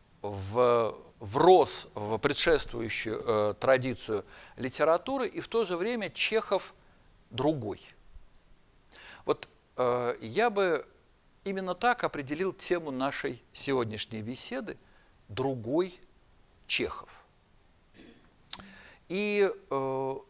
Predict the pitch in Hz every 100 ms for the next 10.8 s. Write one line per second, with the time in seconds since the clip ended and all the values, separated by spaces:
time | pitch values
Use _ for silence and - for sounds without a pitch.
0 | _ 135 180 254 220 202 170 190 226 -
1 | 160 - 165 156 147 143 147 - - 175
2 | 160 135 - 143 - - 226 220 165 -
3 | - 107 110 110 110 - 95 _ - 127
4 | 135 151 214 208 156 117 - _ _ -
5 | - - - _ _ _ 139 143 - 190
6 | 220 196 156 131 120 120 - 139 196 180
7 | 151 151 170 175 156 160 160 147 135 151
8 | - 196 220 - - - - _ _ 131
9 | 127 120 127 - - 190 190 180 143 127
10 | 151 156 113 110 - - -